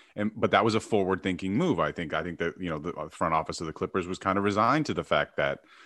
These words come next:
this potentially wasn't gonna be a postseason where we see Kawhi and Paul George on the court together. So maybe that decision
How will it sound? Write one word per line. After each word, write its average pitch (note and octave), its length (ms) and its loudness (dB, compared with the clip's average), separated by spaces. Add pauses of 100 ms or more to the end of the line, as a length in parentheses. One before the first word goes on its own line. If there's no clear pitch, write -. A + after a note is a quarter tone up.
(160)
this F#2+ 120 0
potentially F#2 440 -2
wasn't D#2+ 300 -2
gonna E2 160 -2
be D#2+ 340 -4
a - 120 -10
postseason F2 520 -4
where D#2+ 120 0
we D#2 120 -2
see F2 240 -4
Kawhi D2 440 0
and C#2+ 100 -8
Paul D2 160 -2
George D2+ 300 -4
on D2+ 80 -2
the D#2+ 80 -6
court C3 240 -2
together. C#2 360 -6
So - 140 -4
maybe A#2+ 360 4
that G#2 200 4
decision F#2 580 -2